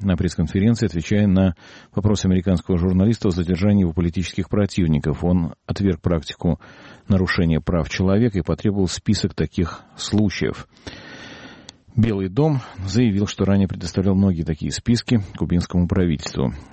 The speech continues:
По завершении своего пребывания на Кубе Обама посетит Аргентину с двухдневным визитом.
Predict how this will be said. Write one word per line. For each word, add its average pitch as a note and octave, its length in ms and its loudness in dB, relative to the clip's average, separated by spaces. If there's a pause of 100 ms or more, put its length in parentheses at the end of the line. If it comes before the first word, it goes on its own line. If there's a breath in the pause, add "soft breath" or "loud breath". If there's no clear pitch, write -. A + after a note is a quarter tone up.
(100)
По F#2 100 2
завершении E2 460 0
своего D#2+ 240 -2
пребывания F2 480 0
на E2 240 2
Кубе B2+ 340 0
Обама C3 260 2
посетит F2+ 380 -4
Аргентину E2 460 2
с F#2+ 80 0
двухдневным D#2 680 0
визитом. D#2+ 640 -2